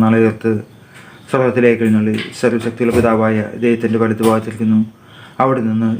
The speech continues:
ജീവിക്കുന്നവരെയും മരിച്ചവരെയും വിധിക്കാൻ വരുമെന്നും ഞാൻ വിശ്വസിക്കുന്നു. പരിശുദ്ധാത്മാവിലും ഞാൻ വിശ്വസിക്കുന്നു. വിശുദ്ധ കത്തോലിക്ക സഭയിലും പുണ്യന്മാരുടെ ഐക്യത്തിലും പാപങ്ങളുടെ മോചനത്തിലും ശരീരത്തിൻ്റെ ഉയർപ്പിലും നിത്യമായ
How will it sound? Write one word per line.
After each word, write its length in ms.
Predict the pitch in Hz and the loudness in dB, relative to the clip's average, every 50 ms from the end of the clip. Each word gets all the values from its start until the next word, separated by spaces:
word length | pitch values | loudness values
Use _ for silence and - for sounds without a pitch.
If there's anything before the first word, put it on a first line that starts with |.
| 92 104 | -6 -2
ജീവിക്കുന്നവരെയും 680 | 127 127 120 113 120 120 113 113 107 110 110 110 110 110 101 98 127 | 2 2 2 2 2 2 2 2 2 2 2 2 2 0 -2 -2 -4
മരിച്ചവരെയും 640 | 123 120 117 - - 127 120 107 113 110 110 110 - - - | -4 -4 -4 0 2 2 2 2 2 0 0 0 -2 -2 -4
വിധിക്കാൻ 340 | 135 123 117 - 127 120 120 120 | -4 -4 0 0 0 0 2 0
വരുമെന്നും 360 | 120 110 110 110 110 110 110 - - - 127 | -2 0 0 0 0 0 0 -2 -4 -6 -4
ഞാൻ 120 | 120 107 110 110 127 | -2 -2 -2 -2 -4
വിശ്വസിക്കുന്നു. 480 | 120 - - 107 110 - - 117 113 110 113 117 - - - - - - - - - - - - - | -8 -8 -10 -10 -10 -6 -2 0 2 2 0 -2 -8 -18 -20 -20 -20 -20 -20 -20 -20 -20 -20 -4 0
പരിശുദ്ധാത്മാവിലും 800 | 147 139 135 - - 135 139 135 123 123 123 120 120 117 120 117 117 | 0 0 0 0 -2 0 0 0 0 -2 -2 -2 -2 -2 -2 0 0
ഞാൻ 80 | 113 117 117 | 0 0 0
വിശ്വസിക്കുന്നു. 480 | 107 123 117 117 - - 117 113 113 110 113 120 - - - | 0 -2 -4 -4 -2 0 2 2 2 2 0 -4 -10 -10 -12
വിശുദ്ധ 260 | - - - 120 123 123 | -8 -6 -2 0 2 2
കത്തോലിക്ക 440 | 120 113 113 123 113 117 113 123 113 120 | 2 2 0 -2 -2 0 -2 -2 -2 0
സഭയിലും 360 | 117 113 117 117 113 113 110 107 - - - - - - - - | 0 0 0 0 0 -2 -4 -6 -10 -18 -20 -20 -20 -20 -10 -4
പുണ്യന്മാരുടെ 580 | 117 120 123 120 117 117 120 117 107 104 120 120 | -2 2 2 4 4 2 2 0 2 2 0 0
ഐക്യത്തിലും 380 | 113 120 117 113 117 117 113 113 113 - - - - - - - - - - - | 0 -2 -4 -2 -2 -2 -2 -4 -8 -12 -20 -20 -20 -20 -20 -20 -20 -14 -4 -2
പാപങ്ങളുടെ 440 | 107 107 104 117 120 120 117 104 110 117 | -2 0 2 0 0 0 0 0 0 0
മോചനത്തിലും 560 | 117 117 117 117 120 113 110 117 120 113 113 - - - - - - - - - - - - - - | 0 0 -2 -2 -4 -4 -2 -2 -4 -4 -4 -6 -10 -18 -20 -20 -20 -20 -20 -20 -20 -20 -20 -4 0
ശരീരത്തിൻ്റെ 580 | 143 127 120 127 123 113 117 113 113 120 113 120 120 | 0 2 4 2 2 2 0 -2 -2 0 0 2 2
ഉയർപ്പിലും 400 | 117 113 110 117 120 117 113 113 - - - 104 127 | 2 0 0 0 0 0 0 -2 -6 -10 -10 -8 -8
നിത്യമായ 380 | 120 - 120 117 120 117 117 | -6 -4 -2 0 2 2 0